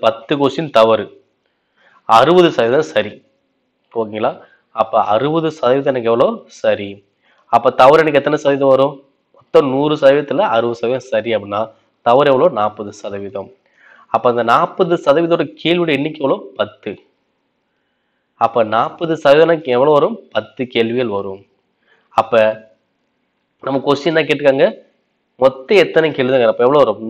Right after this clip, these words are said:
நூறு சதவீதம் எனக்கு என்ன வரும் தான் கேட்பாங்க. ஓகே, பாருங்க, இது இதோட கண்டுபிடிக்கலாம். நாற்பது சதவீதம் பத்து, அப்ப இருபது சதவீதம் வரும் அஞ்சு. ஓகேங்களா?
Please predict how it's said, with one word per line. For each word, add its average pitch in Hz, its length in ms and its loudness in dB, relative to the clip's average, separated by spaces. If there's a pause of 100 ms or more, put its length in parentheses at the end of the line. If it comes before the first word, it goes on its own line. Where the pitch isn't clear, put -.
(100)
நூறு 180 320 0
சதவீதம் 147 200 0
எனக்கு 107 180 -6
என்ன 104 140 -2
வரும் 104 180 -4
தான் 113 100 -8
கேட்பாங்க. - 220 -20 (1500)
ஓகே, 131 240 -2
பாருங்க, 123 240 2 (460)
இது 143 140 0
இதோட 139 260 0
கண்டுபிடிக்கலாம். 107 440 -6 (1500)
நாற்பது 160 360 4
சதவீதம் 147 300 0 (100)
பத்து, 104 220 -8 (840)
அப்ப - 100 -2 (120)
இருபது 170 200 2
சதவீதம் 160 280 4
வரும் 202 200 -2 (240)
அஞ்சு. 113 260 -8 (440)
ஓகேங்களா? 123 320 -2